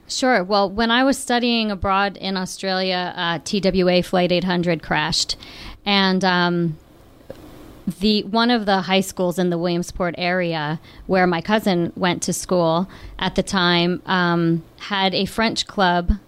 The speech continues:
of students on board that flight. And, um, of course, everybody that was on, on the flight perished.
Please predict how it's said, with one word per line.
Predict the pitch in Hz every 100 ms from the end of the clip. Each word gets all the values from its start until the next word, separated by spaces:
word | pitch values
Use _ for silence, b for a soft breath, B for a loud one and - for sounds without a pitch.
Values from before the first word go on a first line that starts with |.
| - - -
of | 196
students | - - 220 190 185 -
on | 170 180 175
board | 180 180 175
that | 160 165 -
flight. | 190 165 - - B B B B B -
And, | 190 190 185 180
um, | 180 175 170 170 156 - 285 - - -
of | -
course, | - 196 196
everybody | 180 185 180 175
that | 175 170
was | 165
on, | 165 160 156
on | 165 160
the | 160
flight | - 170 -
perished. | 185 170 165 165 - -